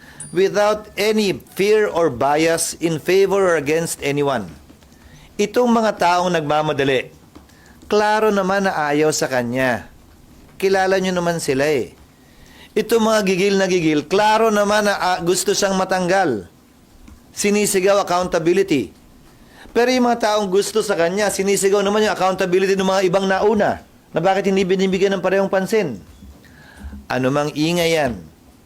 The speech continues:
Ulitin ko ha, sinabi ko na nung simula pa lang na parang hindi nyo ako pinaniwalaan o pinakinggan. Sino mang pabor o kontra kay V P Sara,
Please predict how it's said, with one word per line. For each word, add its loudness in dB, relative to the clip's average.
Ulitin -2
ko 0
ha, -4
sinabi -4
ko 0
na 0
nung 0
simula 0
pa -2
lang 0
na -2
parang 0
hindi -2
nyo 0
ako -2
pinaniwalaan 0
o -4
pinakinggan. -4
Sino -2
mang 0
pabor 2
o 0
kontra -2
kay 0
V -4
P -4
Sara, -2